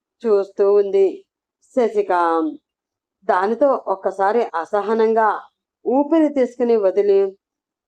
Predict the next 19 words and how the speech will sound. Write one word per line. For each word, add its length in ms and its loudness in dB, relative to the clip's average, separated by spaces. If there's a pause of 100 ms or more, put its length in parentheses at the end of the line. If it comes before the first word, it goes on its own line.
(120)
ఆమె 280 0
చెయ్యి 460 0
పట్టుకుని 500 -2
తీసుకుని 500 -2
వెళ్ళి 500 0 (440)
కార్ 380 0
డోర్ 260 2
ఓపెన్ 520 -2
చేసి 480 0 (220)
ఆమెని 440 0
లోపల 440 0
కూర్చోబెట్టి 880 -4 (360)
డ్రైవింగ్ 500 2
సీట్ 280 0
వైపు 240 0
వెళ్ళి 380 0
తను 260 -2
కూర్చుని 600 -4 (440)
కారు 460 0